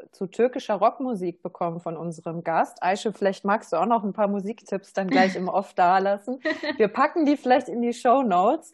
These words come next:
Speaker 1: Vielleicht möchtet ihr euch ja auch mal, äh, mit türkischer Musik beschäftigen. Mir, äh, wurde die Woche dadurch, die regnerische Woche dadurch sehr versüßt.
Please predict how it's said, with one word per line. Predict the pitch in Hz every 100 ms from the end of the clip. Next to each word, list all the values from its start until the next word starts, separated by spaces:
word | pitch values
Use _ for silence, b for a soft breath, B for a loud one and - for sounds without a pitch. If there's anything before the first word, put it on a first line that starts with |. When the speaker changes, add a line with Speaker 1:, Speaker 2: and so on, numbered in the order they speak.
| B B -
Speaker 1:
Vielleicht | 220 226
möchtet | 233 277 262
ihr | 214 170
euch | 208 214
ja | 208 160 196
auch | 220
mal, | 202 196 190 - 180 180 175 175
äh, | _ _ -
mit | 196
türkischer | 269 262 262 254
Musik | 226 220 196 269 311
beschäftigen. | 262 - 247 247 240 220 226
Mir, | 233 240 247 -
äh, | 214 208
wurde | 233 233
die | 202 185
Woche | 240 240
dadurch, | 208 202 196 208
die | 202 202
regnerische | 196 247 285 226 220 220 208
Woche | 196 202
dadurch | 190 175 180 180
sehr | 175 180 202 226 233 B B
versüßt. | _ 202 175 165 190 269 -